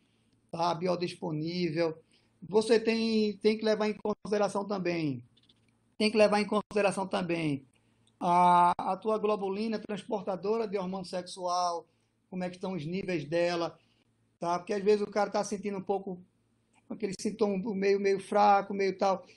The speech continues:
e aí ele acha que são os níveis de testosterona baixo, às vezes ele nem tá, às vezes tá sequestrando a, a, a, a testosterona, né?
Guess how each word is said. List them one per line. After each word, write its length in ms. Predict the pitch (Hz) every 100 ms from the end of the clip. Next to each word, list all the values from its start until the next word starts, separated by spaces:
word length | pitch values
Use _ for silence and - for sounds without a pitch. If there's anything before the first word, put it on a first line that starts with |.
| _ -
e 80 |
aí 120 | 202 208
ele 160 | 208
acha 280 | 202 214 -
que 120 | 208
são 200 | 190 208
os 80 | 185
níveis 240 | 190 208
de 60 | 202
testosterona 600 | 202 185 196 190 185 180
baixo, 360 | 160 180 180 190
às 60 |
vezes 160 | 175 175
ele 140 | 180
nem 180 | 214 302
tá, 440 | - 202 202 202 - _ _
às 160 | - 180
vezes 240 | 190 214
tá 140 | - 214
sequestrando 1000 | 254 269 277 233 - 208 220 226 233 233 _ _ _ -
a, 120 | 185 170 180 170 180 170
a, 840 | 170 165 160 156 147 139 131 135 - _ _ _ _ -
a, 340 | 160 151 156
a 40 | 151
testosterona, 880 | 196 175 196 190 196 175 185 180
né? 220 | 165 196